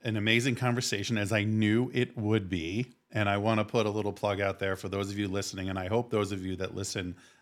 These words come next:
to the podcast, send it to your friends and neighbors to listen to, because we have some amazing people like Gretchen on to talk about their getting through moments. And when we were chatting a little bit before the episode and even during, I get asked all the time, "Jim, how'd you come up with Getting Through, and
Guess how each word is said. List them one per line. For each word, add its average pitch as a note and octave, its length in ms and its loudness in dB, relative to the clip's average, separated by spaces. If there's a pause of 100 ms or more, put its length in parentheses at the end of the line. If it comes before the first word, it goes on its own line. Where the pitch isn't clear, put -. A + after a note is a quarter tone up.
to A2 100 0
the F#2+ 100 0
podcast, F#2+ 520 0
send A2+ 300 2
it A#2+ 140 0
to B2 100 -2
your A2 140 2
friends G#2 340 0
and G2 140 0
neighbors F#2+ 360 -2
to F#2 100 -4
listen F2+ 340 -4
to, F2 280 -4 (380)
because G2+ 580 2
we A#2 200 2
have B2 160 4
some - 140 -2
amazing G#2+ 420 2
people A#2 280 2
like G2 200 0
Gretchen G#2+ 320 0
on G#2+ 460 4 (320)
to B2+ 100 2
talk B2 280 4
about A#2+ 240 6
their A#2 120 6
getting A2+ 320 4
through A2+ 200 2
moments. G#2+ 580 0
And G2 420 -2 (280)
when G#2 160 -2
we G#2 120 0
were F#2+ 160 -4 (240)
chatting A#2+ 360 6
a G#2 60 2
little G2+ 200 2
bit G2 340 -2
before G2 340 -2
the G2 120 -2
episode G2 460 -2
and G2 120 -4
even F#2+ 360 -2 (120)
during, A2 520 2 (380)
I B2 100 2
get A#2+ 140 8
asked A#2 180 4
all G#2+ 120 4
the G2 60 -2
time, G2+ 240 0
"Jim, G#2 180 0
how'd C3 200 -4
you C#3 60 -4
come D#3 140 -2
up C3 80 0
with G#2+ 120 -4
Getting A2+ 260 2
Through, G#2+ 440 0
and F2 180 -6